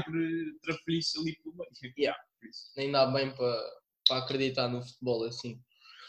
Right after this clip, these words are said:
Speaker 2: Pá, e muito menos quando, <laughs> quando depois desta pausa toda e o caralho <laughs> voltam-me a jogar mal, mas mal.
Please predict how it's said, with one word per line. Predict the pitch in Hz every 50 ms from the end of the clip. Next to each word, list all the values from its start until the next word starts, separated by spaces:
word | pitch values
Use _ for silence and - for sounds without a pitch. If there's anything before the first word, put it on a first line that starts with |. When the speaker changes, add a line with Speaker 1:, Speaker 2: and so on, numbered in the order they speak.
| - - - _ _
Speaker 2:
Pá, | - 123 113 104
e | 107 107 107
muito | 110 117 123 120 120 120
menos | 123 131 135 139 135 127
quando, | 135 139 139 139 139 139 139 139 139 135 131 131 127 127 139
<laughs> | - 127 127 131 131 147 156 - - - - 254 254 - -
quando | 156 151 147
depois | - - 147 147
desta | 151 151 147 - 156 143 - -
pausa | - 165 165 160 156 151 139 151 156 151 -
toda | - 160 156 160 160 160 160
e | 156 165 170
o | 165 -
caralho | - 147 147 147 156 156 165 165 175 185 196
<laughs> | 208 208 190 190 190
voltam-me | 175 190 190 185 - 185 180 185 185 185 180
a | 180
jogar | 175 170 160 180 180 180 - - - - _ _ - - 170
mal, | 175 190 202 214 214 208 208 196 196 208 - - - - - _ _ - - - -
mas | 220 208 202 202 202 175
mal. | 180 190 170 156 143 127 120 117 - -